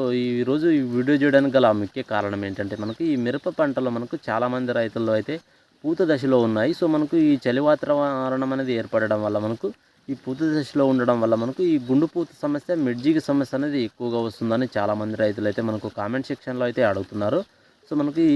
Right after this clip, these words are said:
ఒక అన్న అయితే మనకు ఈ గుండు పూత, మిడ్జిగ సమస్య ఉంది, దోమ సమస్య ఉంది, నల్లి సమస్య ఉంది అని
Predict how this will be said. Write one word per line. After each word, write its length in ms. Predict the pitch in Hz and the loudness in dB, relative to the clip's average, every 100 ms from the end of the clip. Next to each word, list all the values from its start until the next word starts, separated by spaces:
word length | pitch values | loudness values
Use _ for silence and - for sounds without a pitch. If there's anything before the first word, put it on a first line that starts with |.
| 147 170 _ - | 2 -2 _ -10
ఒక 100 | 120 | -2
అన్న 140 | 120 143 | 0 2
అయితే 200 | 147 147 | 0 2
మనకు 260 | 139 139 175 | 0 0 -2
ఈ 60 | 143 | 0
గుండు 180 | 127 139 | 0 0
పూత, 200 | 131 139 131 | -2 -6 -4
మిడ్జిగ 280 | 120 117 143 | -4 0 0
సమస్య 400 | 135 139 135 143 | 0 -2 -2 -4
ఉంది, 280 | 139 139 151 180 127 | -4 -4 -4 -4 0
దోమ 200 | 113 127 | 2 2
సమస్య 420 | 127 131 131 131 | 0 -2 -2 -2
ఉంది, 120 | 131 151 | 0 0
నల్లి 240 | 117 123 | 2 0
సమస్య 380 | - 123 120 127 | -2 -6 -4 -4
ఉంది 280 | 123 123 135 | -2 -2 -2
అని 180 | 131 | 0